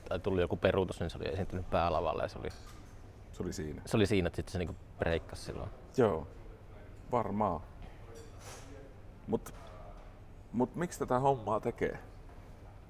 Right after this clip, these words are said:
Speaker 2: Se on kyllä hyvä kysymys.
Speaker 1: Mm.
Speaker 2: <clears throat> Siis jännä kattoo joskus niinku ympärille ihan tässä niinku just tätä tihruporukkaa, kun ollaan.
Speaker 1: Niin, julisten tihru.
Speaker 2: Niin, julisten tihruporukkaa ollaan, niin, niin että se on,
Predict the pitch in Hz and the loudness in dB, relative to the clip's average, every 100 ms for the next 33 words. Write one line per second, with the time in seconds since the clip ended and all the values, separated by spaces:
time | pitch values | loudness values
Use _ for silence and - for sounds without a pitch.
0 | - - 101 78 82 80 80 - 80 60 | -2 2 2 2 0 0 -2 -2 -6 -6
1 | - - - - - - 170 156 147 147 | -8 -14 -16 -16 -16 -2 2 4 6 4
2 | 120 - - - - 120 113 110 85 - | 2 -6 -16 -14 -6 -2 2 2 0 -4
3 | - - - - - - - - - - | -10 -12 -14 -14 -12 -12 -12 -10 -10 -8
4 | - - - 120 123 117 110 - 101 104 | -8 -10 2 6 6 4 2 4 4 2
5 | - 104 98 104 107 95 82 78 67 92 | -2 -4 2 6 8 6 4 2 0 0
6 | 87 - 85 87 87 85 92 90 87 - | 0 -2 0 0 0 0 10 12 12 8
7 | - - - - 104 92 87 - - - | -12 -14 -6 4 6 8 4 4 -6 -8
8 | - 87 87 - 76 - 71 85 82 80 | 4 6 6 4 4 4 4 6 4 4
9 | - 98 90 104 92 78 71 78 - - | 4 6 8 8 6 2 -2 -4 -6 -10
10 | - - 139 139 139 127 - 120 113 113 | -10 2 8 10 10 8 6 2 4 6
11 | 113 110 - 110 104 107 107 104 104 101 | 8 8 6 6 8 8 8 6 4 2
12 | 101 92 - - - - - - 113 - | 2 0 -4 -12 -14 -14 -14 -10 -10 -10
13 | - - 165 127 117 | -8 -2 2 2 0